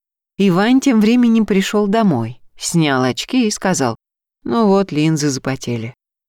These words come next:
Капелька удивилась. «Как очки могут потеть? Ведь они не живые. И разве они были в бане или много бегали?» Ваня засмеялся.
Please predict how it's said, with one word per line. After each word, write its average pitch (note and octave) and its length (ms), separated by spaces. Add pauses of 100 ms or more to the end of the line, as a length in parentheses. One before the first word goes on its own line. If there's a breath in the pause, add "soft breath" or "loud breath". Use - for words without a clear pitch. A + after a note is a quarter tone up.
(400)
Капелька C#3 420
удивилась. D3 640 (460)
«Как F3 260
очки - 380
могут C#3+ 340
потеть? - 520
Ведь C3 180
они D3 180
не C3 160
живые. D3 520 (280)
И E3+ 80
разве F3 320
они E3 180
были D3+ 220
в C#3+ 120
бане F#3 440
или B2+ 120
много C#3+ 300
бегали?» F#3 540 (1000)
Ваня D#3 380
засмеялся. D3 1040